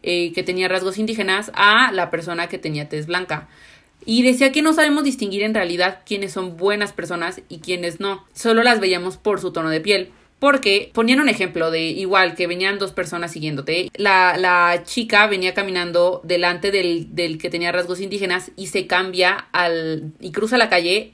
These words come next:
y se cambia al lado donde va la persona con, que es más, más, de piel más clara. Y entonces dicen como,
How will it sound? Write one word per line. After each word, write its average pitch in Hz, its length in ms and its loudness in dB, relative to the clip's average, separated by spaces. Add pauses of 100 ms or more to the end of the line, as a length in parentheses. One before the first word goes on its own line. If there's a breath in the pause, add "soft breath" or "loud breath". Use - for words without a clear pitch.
(140)
y 196 140 -12
se 175 140 -6
cambia 170 340 0
al 175 60 0
lado 165 200 2
donde 170 220 -2
va 156 80 0
la 156 120 -2
persona 156 520 -6 (180)
con, 156 480 -2 (220 loud breath)
que 190 100 0
es 170 100 -2
más, 160 420 -4
más, 170 840 -6
de 185 100 0
piel 190 160 0
más 196 140 -4
clara. 240 340 2 (580 loud breath)
Y 233 180 0
entonces 277 540 2
dicen 254 300 2
como, 196 540 -2